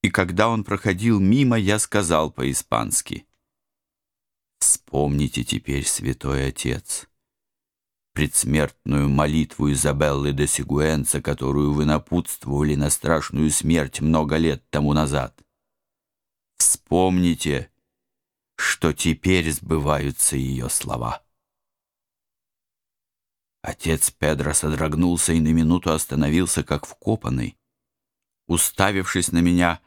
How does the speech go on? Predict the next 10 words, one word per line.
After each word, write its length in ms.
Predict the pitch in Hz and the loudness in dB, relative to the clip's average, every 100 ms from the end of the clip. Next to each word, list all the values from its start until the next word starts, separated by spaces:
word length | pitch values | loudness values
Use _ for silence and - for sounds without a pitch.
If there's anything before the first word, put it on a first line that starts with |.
| _ _ _ _ _ | _ _ _ _ _
обезумевшими 1000 | - 78 76 73 80 120 110 - 104 101 | -6 -2 -2 0 2 2 2 0 -2 -2
от 260 | - 82 - - | -2 -4 -4 -2
ужаса 400 | 101 95 - 80 | 0 2 0 0
глазами. 640 | 76 78 76 67 58 - _ _ _ _ _ _ _ _ _ _ _ _ _ _ _ _ _ | -2 -2 -2 -4 -4 -10 _ _ _ _ _ _ _ _ _ _ _ _ _ _ _ _ _
Перед 340 | - 78 76 69 | -2 0 0 2
ним 240 | 120 131 | 2 4
стоял 440 | - 92 95 117 113 | 2 0 0 2 2
обыкновенный 840 | 101 - 98 90 127 120 120 117 - | 0 0 0 2 2 4 4 4 2
индейский 840 | 101 92 76 107 104 - - 92 | 2 2 2 2 2 -2 0 0
вождь, 840 | 65 62 80 67 - - - - | 0 0 0 0 -6 -14 -16 -16